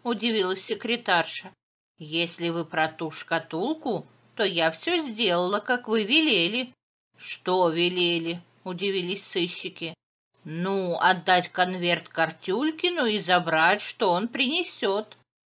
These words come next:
Указания были на вашем столе и конверт». «Это что, Петюлькин, получается?»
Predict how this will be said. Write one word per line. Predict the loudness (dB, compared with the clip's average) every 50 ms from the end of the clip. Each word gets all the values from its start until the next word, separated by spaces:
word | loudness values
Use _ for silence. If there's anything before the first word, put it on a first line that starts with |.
| _ _ _ -18
Указания | -10 0 0 2 2 2 2 2 2 2 2 2 0 0
были | 2 0 0 0 0
на | 0 2 2 2
вашем | 4 4 4 4 2 -2 -6 -6
столе | -8 -6 0 2 2 2 2 0 -4 -4 -4 -6 -8 -10 _ _ _
и | -8 -8 -2
конверт». | 2 2 2 2 0 -2 -2 0 0 0 0 -2 -4 _ -20 _ _ _ _ _ _ _ _ -4
«Это | 0 0 0 0 -2 -4 -4
что, | -2 -4 -6 -4 0 2 2 2 2
Петюлькин, | 0 -2 -4 -2 -2 -2 -2 -2 -4 -2 -2 -2 -2 0
получается?» | 0 -2 -2 0 -2 -4 -6 -4 0 2 4 4 4 2 2 -2 -6 -12 -16 -12 -12 -12 -12